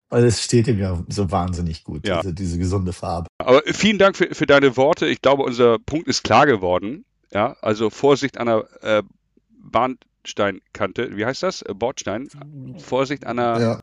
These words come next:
Speaker 2: Am Bahnsteig, wie auch immer. Also, äh, da muss man wirklich aufpassen, dass man nicht Fehlentscheidungen trifft und Tennisplätze opfert für Paddlecourts. Nur um
Speaker 1: Hm.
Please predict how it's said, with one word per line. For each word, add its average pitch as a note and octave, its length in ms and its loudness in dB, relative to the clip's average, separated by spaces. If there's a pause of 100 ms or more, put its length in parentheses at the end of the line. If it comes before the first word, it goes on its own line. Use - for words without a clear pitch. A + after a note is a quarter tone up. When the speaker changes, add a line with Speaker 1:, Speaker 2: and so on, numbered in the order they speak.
(200)
Speaker 2:
Am G#2+ 160 -4
Bahnsteig, G#2 520 -2
wie G2+ 80 -6
auch F#2+ 80 -8
immer. F#2 240 -8 (360)
Also, C3 200 2 (340)
äh, - 260 -8 (320)
da B2+ 80 0
muss D3 180 -2
man C#3 140 0
wirklich C3 280 -2
aufpassen, A#2 500 0
dass A2 200 -2
man G#2+ 260 -4 (100)
nicht - 560 -6
Fehlentscheidungen C#3 800 0
trifft - 380 -4 (640)
und - 240 -12
Tennisplätze - 800 0 (140)
opfert - 640 -2 (320)
für B2 440 -2
Paddlecourts. F2 840 -2 (340)
Nur C3+ 300 -2
um B2 100 0 (200)
Speaker 1:
Hm. F2 260 0